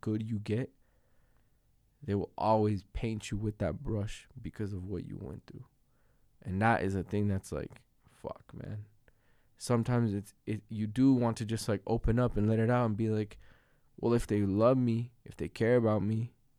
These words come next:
they're gonna accept it. And if they don't, then it's easy. Just let them walk away." But when you've dealt with abandonment and when you felt so alone, and when you finally have something, you're like, "I don't wanna scare them off. I don't want them to leave."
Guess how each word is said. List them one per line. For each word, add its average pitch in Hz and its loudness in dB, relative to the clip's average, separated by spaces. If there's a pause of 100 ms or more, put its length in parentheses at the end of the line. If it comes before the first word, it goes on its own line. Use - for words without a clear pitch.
(420)
they're 104 -2
gonna 131 0
accept - -6
it. - -6
And 110 -4
if 110 -4
they 104 0
don't, 120 2
then 107 0
it's 101 -2
easy. 117 -2
Just - -8
let 107 -2
them 107 -2
walk 101 -4
away." 107 -2 (840)
But - -4
when 123 2
you've 107 -2
dealt 120 2
with 110 -2 (540)
abandonment 110 0
and 110 -2
when 117 -2
you 107 -2
felt 104 -2
so 113 -6
alone, 113 -2 (1040)
and 104 0
when 104 0
you 104 -2
finally 107 0
have 110 -6
something, 127 -6 (640)
you're - -4
like, - -14
"I 113 0
don't 120 0
wanna 110 -2
scare 107 -4
them 107 -4
off. 113 -4 (840)
I 104 -2
don't 110 -2
want 107 -4
them 117 -6
to 107 -6
leave." 104 -4